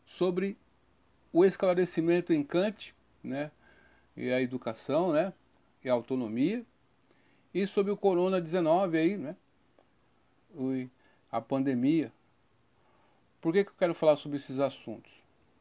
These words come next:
Porque, meu amigo e minha amiga, a gente vê que, passados-se dois anos, né?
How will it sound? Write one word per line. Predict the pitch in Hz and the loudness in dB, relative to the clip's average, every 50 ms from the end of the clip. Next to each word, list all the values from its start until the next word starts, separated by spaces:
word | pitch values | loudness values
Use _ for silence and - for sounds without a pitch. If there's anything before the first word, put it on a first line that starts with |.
| _ _ _ _ _ _ _ _ _ _ _ _ _ _ _ _ _ _ | _ _ _ _ _ _ _ _ _ _ _ _ _ _ _ _ _ _
Porque, | - 190 190 185 - 214 202 | -6 -6 -4 -2 2 2 2
meu | 202 202 | 4 4
amigo | 196 185 190 202 196 196 | 4 4 4 0 -2 -2
e | |
minha | 196 190 185 | -2 -2 -2
amiga, | 185 190 196 202 196 190 190 - _ - _ _ _ _ _ _ _ _ - _ _ _ _ - - _ _ - | 0 0 0 0 0 -2 -2 -4 _ -20 _ _ _ _ _ _ _ _ -20 _ _ _ _ -20 -20 _ _ -2
a | - 156 160 | 2 2 4
gente | 156 165 175 170 - - | 4 4 2 0 0 -4
vê | 156 139 139 160 165 165 190 180 - _ - | -4 0 2 2 2 2 0 -6 -14 _ -2
que, | - 160 160 151 143 - _ _ _ _ _ _ _ _ _ _ _ | 0 0 0 0 -4 -8 _ _ _ _ _ _ _ _ _ _ _
passados-se | - 147 139 - - 160 160 160 151 - - 170 | -4 -4 -2 0 2 2 2 2 0 -6 -6 -6
dois | 147 151 165 170 151 143 | -2 0 0 0 0 0
anos, | 151 156 165 170 165 147 131 | 0 0 0 0 -2 -4 -4
né? | 123 135 143 170 | -4 -2 -2 -2